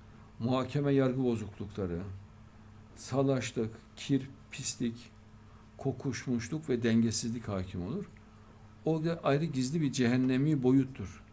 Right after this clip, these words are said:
Müminin cennetimsidir boyutu, küfrünün ise cehennemsidir boyutu. İki boyut iç içe yaşar. O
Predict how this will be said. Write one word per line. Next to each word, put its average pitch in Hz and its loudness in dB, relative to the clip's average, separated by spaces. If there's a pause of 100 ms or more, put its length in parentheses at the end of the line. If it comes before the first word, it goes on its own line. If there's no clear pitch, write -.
(640)
Müminin 143 4
cennetimsidir 127 0
boyutu, 95 0 (460)
küfrünün 151 -2
ise 196 -2
cehennemsidir 139 0
boyutu. 87 -4 (580)
İki 175 0
boyut 104 2
iç - -4
içe 143 0
yaşar. 90 -2 (920)
O 123 -4